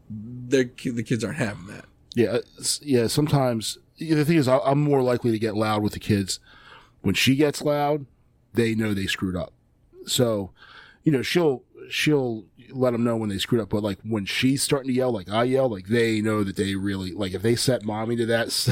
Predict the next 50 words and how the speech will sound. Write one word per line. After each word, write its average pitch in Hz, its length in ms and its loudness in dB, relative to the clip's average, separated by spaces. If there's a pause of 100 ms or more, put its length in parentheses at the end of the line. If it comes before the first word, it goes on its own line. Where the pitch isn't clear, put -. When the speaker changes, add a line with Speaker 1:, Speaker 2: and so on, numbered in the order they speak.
(140)
Speaker 2:
<laughs> - 120 -18
to 156 180 2
Speaker 1:
Right, 101 100 2
Speaker 2:
that 127 180 0
Speaker 1:
right. 95 180 -12 (160)
Speaker 2:
zone, 131 440 0
Speaker 1:
Yeah. 117 80 -4
Speaker 2:
then 104 200 -4 (640)
they 151 140 2
know 135 140 -2
they 117 120 -4
screwed 147 260 0
up. 120 120 0
We 185 100 0
never 185 240 0 (180)
discussed 147 600 0
that, 113 200 -2
but 127 100 0
I 127 40 0
think 147 140 0
the 139 80 2
important 127 340 -2
thing 120 100 -2
is 110 80 -4
just 127 200 -6
to 104 200 -4 (760)
give 151 180 4
the 139 80 0
other 127 140 -2
person 113 340 -4
the 95 60 -4
freedom 117 420 -4
to, 95 300 -4 (760)
the 123 100 2
space 139 560 0
or 123 60 -4
the 110 100 -4
room 120 340 -4
to 98 300 -6 (720)
navigate 120 440 0
that 110 140 -2
how 107 80 -4
they 101 100 -2
want 110 300 -2
to 104 120 -2
without 98 360 -2
a 98 60 -10
constant, 104 580 -2 (160)
you 107 100 -2
know, 82 200 -6